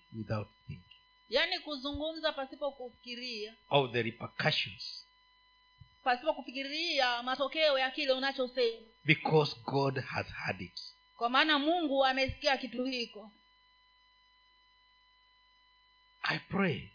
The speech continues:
Speaker 1: that we will think critically about this.
Speaker 2: Naomba ya kwamba tutalifikiria kwa undani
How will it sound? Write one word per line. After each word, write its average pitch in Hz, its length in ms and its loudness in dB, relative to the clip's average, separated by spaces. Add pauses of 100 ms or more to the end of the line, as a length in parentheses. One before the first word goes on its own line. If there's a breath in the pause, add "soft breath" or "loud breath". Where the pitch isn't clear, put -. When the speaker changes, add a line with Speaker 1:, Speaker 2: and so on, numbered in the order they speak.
(380)
Speaker 1:
that - 300 -4
we 123 140 -4
will 120 220 -6
think 143 240 -6 (520)
critically 135 560 -4
about 95 280 -10 (120)
this. - 260 -20 (280)
Speaker 2:
Naomba 254 420 0
ya 247 100 0
kwamba 277 840 0
tutalifikiria 254 680 -2
kwa 254 180 -2
undani 254 760 -2